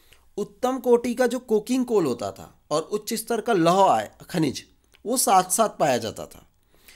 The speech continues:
और इसके अलावा जो यहाँ की द्रोणी क्षेत्र थे, वो किसके पास थे? कोस्टल एरियाज के पास थे। अब वहाँ से पांच तटीय कोयला क्षेत्र थे, ऐसे पांच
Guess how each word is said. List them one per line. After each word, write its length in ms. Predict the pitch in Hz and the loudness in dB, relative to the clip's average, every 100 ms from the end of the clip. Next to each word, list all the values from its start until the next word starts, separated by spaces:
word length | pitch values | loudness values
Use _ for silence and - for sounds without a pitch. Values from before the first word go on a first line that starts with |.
| _ _ _ - | _ _ _ -4
और 220 | 165 208 | 0 0
इसके 260 | 165 - 233 | -2 -2 2
अलावा 520 | 196 135 120 180 330 _ _ _ - _ _ _ - | 4 4 2 -2 -6 _ _ _ -20 _ _ _ -20
जो 520 | 120 170 220 226 - - _ _ - | -12 -6 -6 -6 -12 -18 _ _ -8
यहाँ 180 | 170 202 | -6 -6
की 140 | 233 | -6
द्रोणी 360 | 170 175 202 247 | -2 0 0 -2
क्षेत्र 360 | 202 185 131 - | -4 -4 -8 -12
थे, 100 | - _ _ _ _ _ _ _ _ - - - | -20 _ _ _ _ _ _ _ _ -20 -20 -18
वो 140 | 139 196 | -10 -8
किसके 320 | 214 208 226 | -8 -8 -8
पास 300 | 214 214 214 | -4 -6 -6
थे? 60 | 262 | -10
कोस्टल 420 | 175 165 185 160 | -10 -6 -4 -2
एरियाज 320 | 135 135 143 | -2 -2 -4
के 100 | 151 | -12
पास 300 | 139 127 - | -8 -8 -10
थे। 100 | 127 - - - _ _ _ _ _ - | -16 -20 -20 -20 _ _ _ _ _ -2
अब 240 | 196 175 | -2 -2
वहाँ 300 | 165 170 220 | -4 -2 -2
से 180 | 233 262 - - | -2 -4 -6 -2
पांच 380 | 185 220 254 - | 0 2 0 -4
तटीय 320 | 208 202 240 247 | -6 -2 -4 2
कोयला 320 | 226 214 220 | 4 4 2
क्षेत्र 360 | - 190 156 | 0 -8 -10
थे, 140 | - - - - - | -14 -20 -20 -20 -4
ऐसे 260 | 156 165 233 | -2 0 -2
पांच 300 | 190 196 | 0 -2